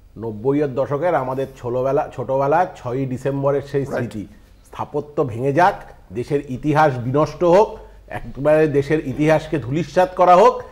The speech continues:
Speaker 1: এটা বিজেপি চায়, কারণ বিজেপি যে ঘৃণার রাজনীতি করে, যে সেই ঘৃণার রাজনীতি দিয়ে ওরা নতুন ইতিহাস, ঘৃণার ইতিহাস লিখতে চায়। ঠিক যেমন অ্যাডলফ হিটলার বলেছিলেন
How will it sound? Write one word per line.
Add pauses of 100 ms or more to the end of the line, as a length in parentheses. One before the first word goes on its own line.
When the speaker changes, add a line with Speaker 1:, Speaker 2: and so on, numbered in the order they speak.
(120)
Speaker 1:
এটা
বিজেপি
চায়, (300)
কারণ
বিজেপি
যে
ঘৃণার
রাজনীতি
করে, (300)
যে
সেই
ঘৃণার
রাজনীতি
দিয়ে
ওরা
নতুন
ইতিহাস, (100)
ঘৃণার
ইতিহাস
লিখতে
চায়। (260)
ঠিক
যেমন
অ্যাডলফ
হিটলার
বলেছিলেন